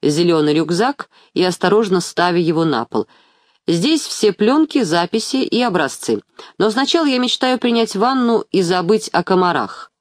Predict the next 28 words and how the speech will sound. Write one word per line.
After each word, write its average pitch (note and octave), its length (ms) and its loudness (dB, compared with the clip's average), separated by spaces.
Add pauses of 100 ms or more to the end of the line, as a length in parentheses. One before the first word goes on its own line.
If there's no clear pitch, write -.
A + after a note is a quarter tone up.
(560)
Не G3+ 140 2
успели C#4+ 320 0
физики G3+ 360 0
уйти F3 480 2
из E3 100 0
зала, A#3 360 0
как D3+ 260 -2
к - 100 -6
ребятам A3 520 0
подбежала G3+ 500 0
маленькая G#3+ 500 0
хрупкая F#3 440 -2
женщина. A#2+ 520 0 (360)
«Скорей», A3 420 2
сказала C#3 440 0
она, — B2 260 -2 (280)
«а E3+ 160 2
то G#3 300 0
астрономы F#3+ 640 0
нас F#3 320 -2
выгонят, C#3+ 540 0 (240)
они G3 240 2
кабину G#3+ 320 2
со G3+ 140 -2
вчерашнего G#3 520 0
утра G3+ 420 0
ждут. A#2 380 -4 (480)
Ричард, F#3 560 -2